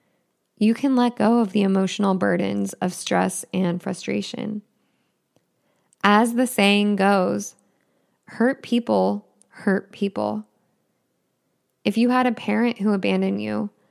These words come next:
I can guarantee there was something they suffered in their own development and they didn't fix it. And whatever toxicity that was in them,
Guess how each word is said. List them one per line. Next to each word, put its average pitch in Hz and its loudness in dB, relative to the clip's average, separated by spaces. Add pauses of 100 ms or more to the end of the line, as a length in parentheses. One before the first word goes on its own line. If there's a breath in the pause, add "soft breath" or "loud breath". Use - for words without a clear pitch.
(380)
I 208 2
can 226 2
guarantee 214 0
there 202 2
was 190 0
something 196 -2
they 208 2
suffered 190 -2
in 185 -2 (400 soft breath)
their 196 2
own 190 2
development 208 0
and 190 0
they 185 2
didn't 196 -4
fix - -8
it. 80 -8 (640)
And 196 0
whatever 196 2
toxicity 214 -2
that 185 -2
was 196 0
in 208 0
them, 202 -4